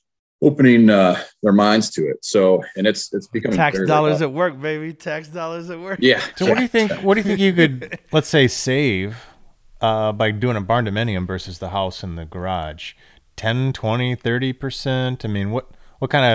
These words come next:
Speaker 3: of, you know, incentive is there to go that route?
Speaker 1: We're seeing more along, well, it also depends on, like you said, if you're hiring a builder to do it, if you're not, if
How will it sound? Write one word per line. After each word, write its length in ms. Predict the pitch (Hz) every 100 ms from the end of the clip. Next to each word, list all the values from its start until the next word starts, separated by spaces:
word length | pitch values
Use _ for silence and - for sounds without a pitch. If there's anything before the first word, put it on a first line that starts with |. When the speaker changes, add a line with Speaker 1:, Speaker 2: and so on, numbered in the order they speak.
| 104
Speaker 3:
of, 40 | 87 _ _ _
you 100 | 127
know, 220 | 90 69 - _ _ _ -
incentive 440 | 147 - 185 147
is 140 | 117 104
there 140 | 117
to 80 | 101
go 180 | 95 101
that 200 | 95 87
route? 460 | 92 92 80 82 - _ - - - -
Speaker 1:
We're 80 | 156
seeing 220 | 165 190
more 260 | 135 131 127
along, 460 | 120 117 117 113 -
well, 180 | - 127
it 100 | 117
also 200 | 120 123
depends 320 | 98 - 107
on, 280 | 98 95 92 -
like 80 | 87
you 60 | -
said, 240 | 95 87 -
if 320 | - - -
you're 160 | 95 90
hiring 300 | 110 107 98
a 40 |
builder 300 | 87 101 98 95
to 80 |
do 300 | 87 95 92
it, 80 | 92
if 100 | 87
you're 100 | 80
not, 240 | 87 95
if 100 | 92